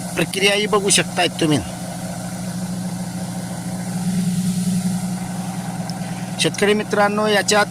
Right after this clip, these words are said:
थोडं गुळाचं प्रमाण वाढवलेलं आहे आपण या, कारण आपण आता हे जो पंपा, ह्या पंपा वाटे कधी सोडतोय त्याला दोनशे लिटरला एक तास लागतो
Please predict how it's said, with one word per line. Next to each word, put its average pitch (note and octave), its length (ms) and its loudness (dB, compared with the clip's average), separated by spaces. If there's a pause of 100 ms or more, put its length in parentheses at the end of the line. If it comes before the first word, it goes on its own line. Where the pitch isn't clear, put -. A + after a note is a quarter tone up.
थोडं F#3 320 4 (140)
गुळाचं F3 360 4
प्रमाण G3 400 4
वाढवलेलं F#3 500 4
आहे F3+ 80 2
आपण F3 400 2 (1200)
या, E3 480 4 (1120)
कारण F#3 440 2 (360)
आपण G3 320 2
आता F#3+ 460 8
हे F3 500 4
जो F#3 340 4 (920)
पंपा, E3+ 520 4
ह्या D#3+ 240 6
पंपा F3+ 480 4
वाटे F3+ 300 4
कधी G3+ 240 2
सोडतोय F#3 460 4
त्याला F#3+ 440 6 (1600)
दोनशे G3 420 4
लिटरला G3 400 6
एक F#3+ 200 0 (120)
तास F3+ 200 4
लागतो C#3 380 0